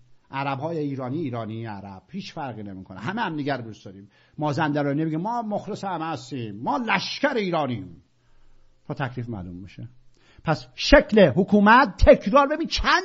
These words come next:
دفعه تکرار. شکل حکومت قبل از رسیدن به قدرته. الان باید بگیم شکل حکومت آینده ایران چیه.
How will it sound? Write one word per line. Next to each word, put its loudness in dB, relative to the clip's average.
دفعه 6
تکرار. 2
شکل -2
حکومت -4
قبل -2
از -4
رسیدن -6
به -6
قدرته. -12
الان 8
باید 8
بگیم 0
شکل -2
حکومت 0
آینده 2
ایران 0
چیه. 0